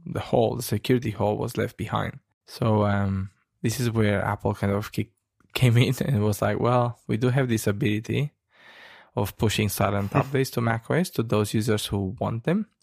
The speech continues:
Speaker 1: and that option is set on by default."
Speaker 2: Yeah.
Speaker 1: Um, and they went and they pushed not one but two updates, um, because the first one was for Zoom itself.
Speaker 2: Oh, really?
Speaker 1: Yeah.
Speaker 2: Yeah.
Speaker 1: The,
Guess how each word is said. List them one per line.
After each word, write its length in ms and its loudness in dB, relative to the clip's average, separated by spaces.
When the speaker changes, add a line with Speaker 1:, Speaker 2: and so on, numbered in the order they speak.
Speaker 1:
and 200 0
that 160 -2
option 320 -2
is 100 0
set 220 -2
on 140 2
by 160 -2
default." 640 -4
Speaker 2:
Yeah. 240 0
Speaker 1:
Um, 500 0
and 160 0
they 80 2
went 260 0
and 80 -2
they 80 0
pushed 240 -4
not 120 0
one 180 0
but 220 -8
two 180 2
updates, 640 -2
um, 420 -2
because 340 -2
the 100 2
first 240 2
one 140 4
was 120 -2
for 180 0
Zoom 200 2
itself. 600 -2
Speaker 2:
Oh, 80 -4
really? 220 -4
Speaker 1:
Yeah. 220 0
Speaker 2:
Yeah. 180 0
Speaker 1:
The, 120 -2